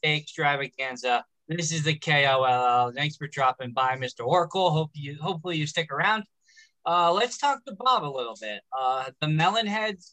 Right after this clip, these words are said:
coming off of an up and down season really got hot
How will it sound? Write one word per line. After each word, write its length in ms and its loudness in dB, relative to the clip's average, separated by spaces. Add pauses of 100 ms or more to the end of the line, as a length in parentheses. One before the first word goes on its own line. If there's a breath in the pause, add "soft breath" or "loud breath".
coming 240 0
off 220 2
of 120 -4
an 140 -4
up 280 2
and 160 -2
down 300 2
season 460 -4
really 240 -2
got 280 2
hot 360 2